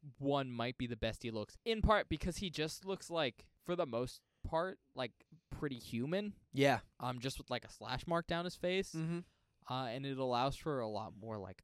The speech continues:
Speaker 1: I'd say expression stuff.
Speaker 2: Which I love.
Speaker 1: And I think that's mostly just probably because Kane Hodder's wearing less prosthetics on his face.
Speaker 2: Yeah.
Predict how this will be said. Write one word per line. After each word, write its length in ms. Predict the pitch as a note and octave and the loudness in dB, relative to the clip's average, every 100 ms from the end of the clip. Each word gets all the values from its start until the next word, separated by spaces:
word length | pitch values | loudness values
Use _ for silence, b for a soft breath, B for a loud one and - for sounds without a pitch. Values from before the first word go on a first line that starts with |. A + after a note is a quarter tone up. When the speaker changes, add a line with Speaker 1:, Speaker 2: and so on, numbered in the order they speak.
| B2 | -14
Speaker 1:
I'd 100 | - | -6
say 140 | A2+ | -4
expression 720 | F2+ - - G#2+ G#2 D3+ C#3+ | -6 -10 -6 -6 -4 -6 -8
stuff. 340 | - D#3 D#3 - | -8 -2 -2 -2
Speaker 2:
Which 240 | E3+ F#3+ - | 6 6 8
I 180 | C#3+ E3+ | 8 10
love. 640 | C#3 C#3 D3 B2+ G2 - - - | 10 8 8 8 6 -2 -10 -4
Speaker 1:
And 140 | C#3+ | -2
I 140 | B2+ | 0
think 200 | C3+ F3+ | 0 -2
that's 200 | E3 D3 | -2 -2
mostly 340 | B2+ B2 - C3+ | -2 -2 -2 -4
just 220 | B2 - - - - | -4 -12 -14 -6 -2
probably 300 | A2 A2 G#2 | -2 -2 -6
because 500 | G#2 G#2+ F#2+ - - | -8 -8 -8 -12 -16
Kane 300 | - G2 G2+ | -12 -8 -8
Hodder's 400 | F#2 G#2 G#2 G#2+ - - _ - | -4 -4 -2 -4 -8 -20 _ -8
wearing 460 | G2 A2+ A#2+ A#2 | -6 -4 -4 -6
less 240 | F#2+ G#2+ - | -6 -6 -4
prosthetics 680 | - A2+ - G2 B2 - | -4 -4 -6 -6 -4 0
on 120 | G3+ G3+ | 0 2
his 140 | G#3 | 0
face. 440 | - G#3+ B3 - C3+ | 0 0 0 -2 4
Speaker 2:
Yeah. 240 | C3 A#2+ | 4 4